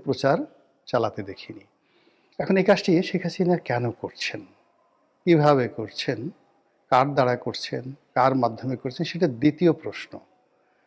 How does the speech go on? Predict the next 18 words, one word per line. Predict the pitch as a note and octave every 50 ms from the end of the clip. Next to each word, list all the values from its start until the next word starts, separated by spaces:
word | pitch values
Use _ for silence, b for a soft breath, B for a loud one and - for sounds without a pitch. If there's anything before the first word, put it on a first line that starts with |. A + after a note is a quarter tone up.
| _ _ _ _ -
প্রথম | E3 D3+ C3 F#3 F#3+
প্রশ্ন | F#3+ G3+ F3+ - - - D3+
হলো | D3 D#3+ D#3+
যে | D3 C#3+
তিনি | C#3+ - C#3+ D3+ E3 C#3 C3+ D#3+ G#3+ A#3+ -
এই | - B2+
কাজটি | - - B2+ - - - G3 A#3 B3+ - _ _ _ _ _ _
করে | - D3+ C#3+ D3 C#3+
চলেছেন | C#3+ D3 B2+ B2 B2 - - E3+ A3 C4 - _ b b b b b b b b b b b b -
অত্যন্ত | C3 B2 - - C3+ A#2 - A#2+
সফলভাবে, | - - - A#2+ G#2+ - D3 D3 C#3 - - E3 F3 A3 B3+ - _ _ _ _ _ _ _ _ _ _ _ _ _ _ -
আর | B2+ B2+ C3+ D3 - - -
এই | D3+ E3
কর্মকাণ্ডের | F3+ D#3 D#3+ C#3+ C#3+ E3 F3+ - - C#3+ C3 A#2 A#2 G2+ - -
ফলে | - G#2+ G#2 G2+ A#2 C#3
তার | C3+ - A#2+ A2
যারা | G#2+ A#2 A2 G#2
প্রতিপক্ষ | - - B2+ - E3 D#3 D#3 - - _ -